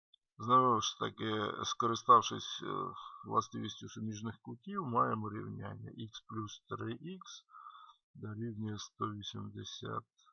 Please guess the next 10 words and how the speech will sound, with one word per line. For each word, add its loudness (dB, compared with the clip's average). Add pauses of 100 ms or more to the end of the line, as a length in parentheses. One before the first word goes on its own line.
(120)
градусів. 2 (720)
Значить, -4
получаємо -4
чотири -6
х -12
дорівнює -6
сто -10
вісімдесят -8 (100)
градусів. -6 (840)
Е, -4